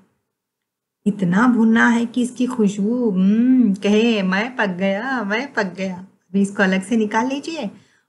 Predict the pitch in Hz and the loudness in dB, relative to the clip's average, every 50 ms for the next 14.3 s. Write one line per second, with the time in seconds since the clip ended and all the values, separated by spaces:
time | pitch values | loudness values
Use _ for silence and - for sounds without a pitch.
0 | _ - - - 233 214 202 196 220 233 247 254 247 - 208 208 208 208 202 202 | _ -6 -2 -2 0 0 2 2 2 2 2 0 0 -2 -2 0 2 2 0 0
1 | - 185 170 - - 240 302 381 440 - - _ _ _ _ 226 208 208 - - | -4 -12 -12 -8 -6 -6 -4 -6 -6 -10 -14 _ _ _ _ -6 -6 -6 -6 -6
2 | 269 311 349 - - - - 247 233 226 214 202 180 165 165 165 160 160 - 180 | -6 -6 -6 -6 -8 -2 2 4 6 6 6 4 2 0 -2 -6 -10 -14 -16 -18
3 | 185 - _ _ _ _ _ _ _ _ - 196 202 233 254 254 254 - 220 202 | -18 -20 _ _ _ _ _ _ _ _ 2 4 4 4 4 2 0 0 -2 -2
4 | - - 220 247 262 269 262 269 262 254 254 285 311 381 427 - - - - _ | 0 0 0 0 2 2 0 0 2 2 2 2 2 0 -6 -10 -14 -20 -20 _
5 | _ _ _ _ _ _ _ _ _ - 214 233 269 339 359 - - - - _ | _ _ _ _ _ _ _ _ _ 0 2 2 2 2 0 -6 -12 -20 -20 _
6 | - - 202 214 240 - 427 - - - - - - - - 247 226 254 254 - | -4 0 2 2 2 2 0 -4 -10 -16 -20 -20 -18 -12 -6 -4 -2 -2 -2 -4
7 | - - - - - - - - 240 247 - - - 214 196 190 - 214 196 - | -10 -16 -20 -20 -14 -8 -4 -2 -2 -2 -2 -2 0 2 2 2 0 -2 -6 -6
8 | - 175 170 - - - 175 160 160 165 170 - _ _ - - - - 208 208 | -6 -8 -8 -10 -12 -16 -18 -18 -18 -20 -20 -20 _ _ -20 -20 -10 -4 0 0
9 | 240 247 226 202 - - 247 240 220 - - - 208 226 285 381 - - - - | 2 2 0 -2 -4 -2 0 0 0 -2 -2 -4 -2 -2 -2 -4 -8 -8 -2 0
10 | 240 202 190 185 175 175 165 170 170 180 170 160 165 165 175 _ _ _ _ _ | 2 4 4 2 2 0 -4 -6 -10 -12 -14 -16 -16 -20 -20 _ _ _ _ _
11 | _ _ _ _ - 226 233 190 170 151 170 175 170 196 233 269 269 247 202 202 | _ _ _ _ 0 2 2 2 2 0 0 0 2 2 2 4 4 4 4 4
12 | 214 202 - - 185 165 160 - - - - - 190 165 165 180 240 294 349 - | 2 0 -4 -6 -6 -6 -6 -6 -10 -12 -8 -6 -4 -4 -2 -2 -2 -2 -4 -8
13 | - - _ _ - 185 180 185 190 196 196 190 185 196 190 185 - 202 185 170 | -16 -20 _ _ -4 -2 0 2 2 2 2 2 2 2 0 0 -2 -2 -2 -2
14 | - 170 156 156 160 | -6 -8 -10 -10 -10